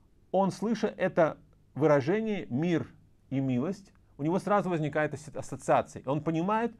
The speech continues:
что Павел переиначил восемнадцатое благословение Амиды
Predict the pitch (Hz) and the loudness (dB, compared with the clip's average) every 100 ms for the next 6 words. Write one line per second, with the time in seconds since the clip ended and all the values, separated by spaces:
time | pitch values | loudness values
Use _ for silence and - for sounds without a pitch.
0 | - _ - - 160 156 214 233 180 170 | -20 _ -20 -4 -4 0 4 4 4 0
1 | 160 - _ 170 156 165 170 202 - 139 | -4 -16 _ 4 4 2 0 -2 -2 -4
2 | 131 - 107 123 139 139 151 151 147 120 | -4 -10 -10 -6 -4 -2 -2 -2 -4 -2
3 | 123 120 - 127 123 123 113 104 110 107 | -2 -4 -4 -4 -2 -2 -4 -4 -4 -4
4 | 92 104 | -4 -6